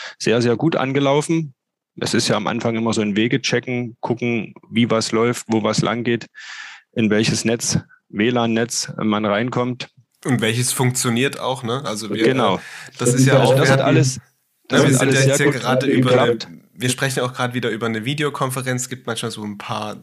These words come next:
Speaker 2: äh, Zeit, äh, Unterschiede, deshalb sprechen wir uns auch manchmal ins Wort.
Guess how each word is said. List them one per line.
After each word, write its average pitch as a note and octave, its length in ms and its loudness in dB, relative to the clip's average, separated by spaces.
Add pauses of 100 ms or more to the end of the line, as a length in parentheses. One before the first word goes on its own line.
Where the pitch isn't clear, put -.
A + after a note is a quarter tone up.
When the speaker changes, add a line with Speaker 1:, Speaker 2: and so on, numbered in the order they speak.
(140)
Speaker 2:
äh, G2 240 -10
Zeit, - 600 -6
äh, - 80 -8
Unterschiede, B2+ 800 -6 (340)
deshalb - 220 -8
sprechen B2 340 -2
wir A#2 80 -2
uns A2+ 80 -6
auch G#2 120 -8
manchmal A2 340 -8
ins G2+ 180 -8
Wort. A#2 280 -6